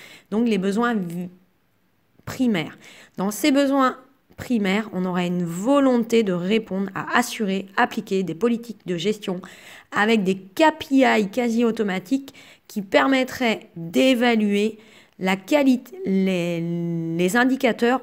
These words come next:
autour de vivre plus, qualité, santé, sécurité, sûreté, collectivement, de façon collaborative, participative, parité, avec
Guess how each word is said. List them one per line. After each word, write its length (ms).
autour 320
de 120
vivre 800
plus, 400
qualité, 580
santé, 560
sécurité, 800
sûreté, 580
collectivement, 800
de 80
façon 360
collaborative, 920
participative, 920
parité, 720
avec 420